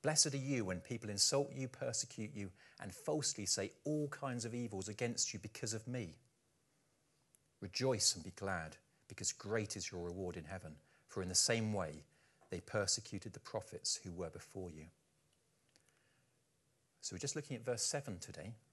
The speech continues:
and it's important to understand how the first and the second half of this verse fit together. As you can see, in the middle of the verse is the word "for."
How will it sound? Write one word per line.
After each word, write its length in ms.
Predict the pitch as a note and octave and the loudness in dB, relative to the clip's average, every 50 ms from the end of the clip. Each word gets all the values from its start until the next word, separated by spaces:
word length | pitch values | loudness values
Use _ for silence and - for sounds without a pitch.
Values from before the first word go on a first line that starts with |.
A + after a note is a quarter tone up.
| _ _ _ _ _ _ _ _ _ _ _ _ _ _ - | _ _ _ _ _ _ _ _ _ _ _ _ _ _ -6
and 100 | - G#2+ | -4 -2
it's 140 | A2+ - - | -2 0 -2
important 640 | B2+ B2 - - D#3 D3 C3+ - - A2+ G#2 - - - - - - - _ - | -2 -4 -4 -2 -2 -2 -2 -2 -6 -8 -8 -8 -10 -16 -18 -18 -20 -20 _ -8
to 120 | - - A#2 | -6 -4 -2
understand 720 | A2+ G#2 A2 - - - B2 G#2+ F#2+ F2+ F2 F2 E2+ - - - - - - _ _ | 0 2 4 4 4 6 4 2 2 0 -2 -4 -6 -8 -14 -20 -20 -20 -20 _ _
how 380 | - - - A#2 A2 A2 G#2+ G#2 | -6 0 2 4 4 6 4 2
the 100 | G#2 G#2 | 0 -2
first 640 | - - - - C3 B2 B2 G#2+ - - - - - _ - | -6 -2 2 4 6 6 4 4 2 0 -2 -4 -6 _ 0
and 220 | G#2+ G#2 G2+ G2 | 0 0 0 2
the 40 | G2+ | 4
second 360 | - - - D3 - - A2 | 6 6 6 6 4 2 -2
half 480 | F#2+ - A2+ F2+ F2 E2+ - - - - - - - - - - | 0 0 0 0 0 -4 -8 -12 -18 -20 -20 -20 -20 -12 -10 -8
of 120 | F#2+ F2 | -2 2
this 200 | - A2 - - | 4 4 4 4
verse 540 | - - A#2 G#2 G2 F#2+ - - - - - - - - - _ - | 4 4 4 4 4 4 4 2 2 2 -2 -6 -14 -20 -20 _ -16
fit 320 | - - - - - - | -8 0 2 2 4 4
together. 460 | - A#2 G#2+ B2 G#2 F#2 E2+ D#2 D#2 - - _ _ _ _ _ _ - - | 2 4 4 4 4 4 2 -2 -4 -8 -16 _ _ _ _ _ _ -2 0
As 140 | B2+ A#2 | 2 2
you 80 | C3 B2+ | 2 0
can 160 | - A#2+ A#2 | -2 0 2
see, 420 | G#2 - - - - A#2+ F2+ E2+ F2+ | 4 4 4 4 2 2 0 0 -2
in 100 | F#2+ G2 | -2 -2
the 60 | G#2 | 0
middle 480 | A2 A#2+ C3+ C#3 B2+ - C3 A#2 A2 | 0 2 2 2 2 2 2 2 2
of 80 | G#2 - | 2 0
the 80 | - G2 | -2 -2
verse 460 | - A#2 G#2 E2+ D#2 D#2 - - A2 | 0 0 0 0 0 0 -2 0 0
is 100 | F#2 - | 0 -2
the 120 | - A2 | -2 -2
word 260 | G2 G#2 G2+ F#2 F2+ | 0 2 2 0 0
"for." 680 | - - - - - - B2+ G2+ E2+ E2 E2+ E2 - | -4 -10 -14 -10 -4 0 0 0 0 0 -2 -4 -6